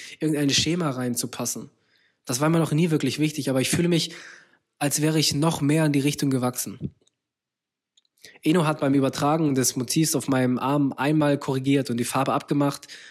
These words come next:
um das Motiv erneut etwas präzise zu platzieren. Ich dachte mir, „Wieso eigentlich? Eigentlich ist mir das doch egal. Wieso macht er es nicht einfach so, wie er es für schön hält?“ Und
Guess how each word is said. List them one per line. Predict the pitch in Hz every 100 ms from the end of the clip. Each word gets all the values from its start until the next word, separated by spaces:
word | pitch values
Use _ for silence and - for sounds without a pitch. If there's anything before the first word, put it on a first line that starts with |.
| -
um | - 127
das | 123 -
Motiv | 123 - 147
erneut | 127 127 139 135
etwas | 160 156
präzise | - 135 160 143 131
zu | -
platzieren. | - 117 - 110
Ich | 110
dachte | 147 151
mir, |
„Wieso | 135 190 240
eigentlich? | 143 113 104 - - - - - - -
Eigentlich | - 151 165 160
ist | 165 170
mir | 151
das | 160 160
doch | - 156 - - - _
egal. | - 151 180 175 82 -
Wieso | 160 143 156 147 143
macht | 147 143 143 147
er |
es | 135 -
nicht | 139 -
einfach | 143 196
so, | - 147
wie | 139
er | 156
es | 180
für | - 143
schön | 190 196
hält?“ | 135 117 113
Und | 127 120